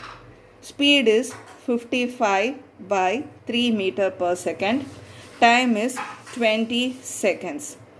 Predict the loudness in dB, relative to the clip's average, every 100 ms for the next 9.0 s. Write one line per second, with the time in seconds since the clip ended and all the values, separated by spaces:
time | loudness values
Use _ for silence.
0 | -20 -20 -10 2 2 4 4 4 4 4
1 | 2 0 0 0 2 0 0 -2 0 0
2 | -4 -10 -2 0 2 2 0 0 2 0
3 | -2 -14 -20 -20 -20 -20 -20 -20 -20 -20
4 | -20 -20 -18 -18 2 4 4 2 0 0
5 | 0 0 -4 -14 -6 -4 -2 -2 2 2
6 | 2 -2 -18 -6 0 2 2 0 -6 -10
7 | -4 -4 -4 -10 -20 -20 -20 -20 -20 -20
8 | -14 2 4 6 4 0 0 0 2